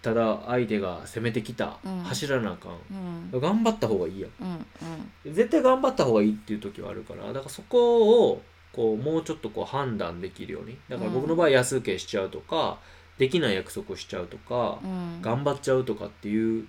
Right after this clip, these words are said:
Speaker 1: 癖がだいぶ取れたから、いよいよ自分が頑張りたい時は頑張るとか、
Speaker 2: うん。
Speaker 1: 頑張るべき時ってあるから、がん-、その時は頑張るとか、
Speaker 2: うん。
Speaker 1: そういうのが、こう、自分の意思で決め、実験する。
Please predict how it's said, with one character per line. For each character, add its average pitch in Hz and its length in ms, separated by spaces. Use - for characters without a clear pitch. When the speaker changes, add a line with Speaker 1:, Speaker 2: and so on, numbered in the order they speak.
Speaker 1:
癖 131 240
が 107 100
だ 151 160
い 170 80
ぶ 160 140
取 151 180
れ 175 60
た 95 100
か - 140
ら、 107 320
い 160 80
よ 175 200
い 135 80
よ 160 260
自 127 120
分 147 100
が 139 80
頑 156 160
張 156 80
り 147 40
た 139 80
い - 40
時 139 160
は 120 60
頑 98 200
張 95 80
る 95 60
と - 100
か、 90 300
Speaker 2:
う - 40
ん。 190 640
Speaker 1:
頑 135 240
張 165 80
る 151 120
べ 160 140
き 123 120
時 - 300
っ - 360
て 90 100
あ 110 120
る 123 80
か 113 160
ら、 156 160
が 98 140
ん-、 95 180
そ 147 140
の 139 40
時 135 140
は 101 60
頑 90 200
張 85 80
る 90 80
と - 120
か、 92 200
Speaker 2:
う 175 40
ん。 - 20
Speaker 1:
そ 175 120
う 180 60
い - 20
う - 20
の 120 140
が、 85 180
こ 52 400
う、 - 20
自 123 160
分 170 140
の 175 60
意 202 100
思 151 180
で 160 320
決 - 160
め、 98 240
実 104 240
験 98 160
す - 120
る。 - 160